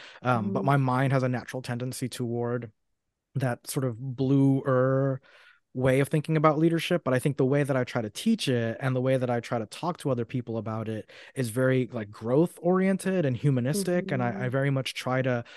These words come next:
Speaker 1: put myself in other people's shoes before I offer advice or before I try to provide commentary on something I think I see
Speaker 2: Mm-hmm.
Speaker 1: is happening. So for me, the, the teal represents the combination of the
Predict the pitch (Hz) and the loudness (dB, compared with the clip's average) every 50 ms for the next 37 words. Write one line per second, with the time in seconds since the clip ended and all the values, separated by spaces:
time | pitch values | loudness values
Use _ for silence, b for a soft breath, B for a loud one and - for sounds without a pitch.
0 | B B B B _ _ - 175 175 139 135 131 123 120 - - 143 127 131 127 | B B B B _ _ 2 2 2 2 0 -2 0 -2 -2 -2 0 0 0 0
1 | - 131 117 117 120 131 123 - - 139 - 131 120 107 - - 131 127 127 117 | -2 -4 -4 -2 -4 -4 -4 -4 -6 -6 -4 -6 -6 -6 -6 -4 -2 -2 -2 -2
2 | 104 - - 123 - - - 127 120 120 123 127 135 135 127 139 143 139 139 139 | -4 -6 -6 -8 -8 -4 -4 -2 -2 0 0 2 0 0 0 0 0 0 0 -2
3 | 143 - - 143 135 135 127 135 127 135 139 - - 127 113 113 110 - - 123 | -2 -2 -4 -4 -4 -2 -4 -4 -4 -4 -4 -4 -6 -6 -6 -8 -10 -8 -6 -4
4 | 117 117 120 120 120 117 113 123 120 120 123 120 120 123 B B B B B B | -2 0 2 2 0 0 0 -2 -2 0 0 0 -2 -2 B B B B B B
5 | - - 139 131 - - - 151 123 131 123 120 - - - 113 120 127 131 - | 2 4 4 4 4 2 2 4 4 4 2 2 -2 -4 -4 -2 0 0 -2 0
6 | - 139 135 135 139 135 127 - - 131 - 139 127 123 123 - 147 135 131 131 | 0 2 2 2 2 2 0 0 -2 -4 -2 -2 -2 -2 0 0 0 0 2 0
7 | 127 127 - - - 135 127 131 127 120 - - 117 120 - - 175 185 196 202 | 0 -2 -2 0 0 2 2 2 0 -2 -2 -4 -4 -2 0 2 2 4 4 2
8 | 202 202 B B B B B B B - 156 135 - - 135 135 139 139 131 123 | 0 -2 B B B B B B B 4 4 4 6 4 4 6 6 6 6 6
9 | 131 131 123 123 127 131 123 - - - 156 151 147 139 135 127 123 - 127 113 | 4 4 4 2 0 -2 -4 -4 2 6 8 8 10 10 8 6 4 2 0 -4
10 | 127 117 - - - - - 127 120 117 113 117 117 110 - - 123 117 110 107 | -4 -4 -4 -6 -6 -2 -2 -2 0 0 -2 -2 -4 -4 -4 -2 -2 -2 -2 -2
11 | 107 110 | -6 -6